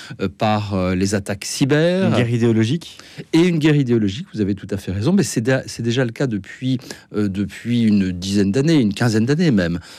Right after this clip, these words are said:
Speaker 1: Euh, la Russie de Vladimir Poutine a cherché à se présenter, et c'est une mascarade complète à mon sens,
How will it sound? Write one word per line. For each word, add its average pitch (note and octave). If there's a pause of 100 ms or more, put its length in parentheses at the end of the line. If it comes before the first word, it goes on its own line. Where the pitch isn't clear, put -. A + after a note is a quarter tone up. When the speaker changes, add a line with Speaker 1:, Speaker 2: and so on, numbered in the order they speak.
(180)
Speaker 1:
Euh, F2+
la G2+
Russie G2+
de F#2+
Vladimir F2+
Poutine D3+
a B2
cherché - (380)
à G#2+
se -
présenter, G2
et G#2+
c'est -
une F2
mascarade F2+
complète G2+
à -
mon -
sens, -